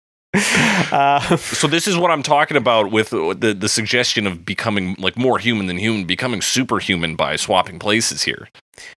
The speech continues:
Speaker 1: I guess so. I mean, I, I think, like, the, the, the metaphor, I think, is, like I said, the hill's like adversity or whatever, right? The building is.
Speaker 2: Mm-hmm.
Speaker 1: Um, so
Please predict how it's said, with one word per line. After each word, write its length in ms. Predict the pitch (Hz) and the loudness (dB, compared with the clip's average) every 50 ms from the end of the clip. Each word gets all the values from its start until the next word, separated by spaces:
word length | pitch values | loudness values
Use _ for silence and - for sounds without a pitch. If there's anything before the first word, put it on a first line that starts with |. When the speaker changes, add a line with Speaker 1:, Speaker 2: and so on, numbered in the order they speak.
| - - - | -14 -4 -4
Speaker 1:
I 80 | 147 | -2
guess 200 | 143 226 240 233 | -2 -2 -4 -2
so. 240 | - 170 143 127 123 | -2 -2 0 0 0
I 180 | 123 135 147 151 | 0 -2 -2 -2
mean, 200 | 160 170 165 160 | -2 -2 -2 -2
I, 260 | 147 160 170 160 165 | -2 -2 0 0 0
I 40 | 175 | 0
think, 240 | 165 208 196 185 - | 0 -2 -4 -2 -2
like, 240 | 170 170 165 147 - | 0 0 0 0 2
the, 280 | 170 165 156 151 147 | 2 2 4 4 2
the, 520 | - 139 131 151 151 147 147 143 139 135 127 | 0 0 0 2 4 4 4 4 4 4 4
the 100 | 131 139 | 2 2
metaphor, 560 | 139 139 143 147 165 151 139 135 135 131 123 123 | 4 4 4 4 4 2 2 4 4 4 6 6
I 140 | 127 135 | 4 4
think, 440 | 127 - 143 123 123 123 - - - - - - - - - - | 4 4 2 2 2 0 -4 -8 -12 -14 -18 -18 -18 -16 -10 -2
is, 460 | - 139 135 131 127 117 113 - - _ _ _ _ _ _ _ _ - 139 131 131 _ _ _ _ _ _ - | 2 2 4 4 2 2 0 -4 -6 _ _ _ _ _ _ _ _ -20 -20 -18 -20 _ _ _ _ _ _ -2
like 180 | 143 139 135 123 | 0 0 2 2
I 60 | 135 | 2
said, 280 | 123 - 147 139 131 | 2 2 2 2 2
the 80 | 117 131 | 2 2
hill's 280 | 127 135 131 131 120 123 | 2 4 2 4 4 2
like 100 | 127 117 | 2 2
adversity 480 | 123 113 113 120 120 110 - 117 117 113 | 2 0 2 0 2 2 0 0 2 2
or 120 | 113 113 | 2 2
whatever, 280 | 113 113 110 107 110 110 | 4 2 2 2 0 0
right? 240 | 113 113 113 113 | 2 4 4 2
The 100 | 113 120 | 2 -2
building 400 | 110 117 120 117 113 113 117 113 | 0 2 2 2 2 2 2 2
is. 260 | 107 110 135 135 - 165 | 2 4 2 2 2 0
Speaker 2:
Mm-hmm. 560 | - - - - - - - - - - - | -2 -8 -14 -14 -16 -16 -16 -18 -12 -4 0
Speaker 1:
Um, 440 | 123 120 120 120 120 117 113 113 123 | 2 4 4 4 2 0 -2 -8 -4
so 420 | - - - 165 151 147 139 - | -2 0 2 4 4 4 2 0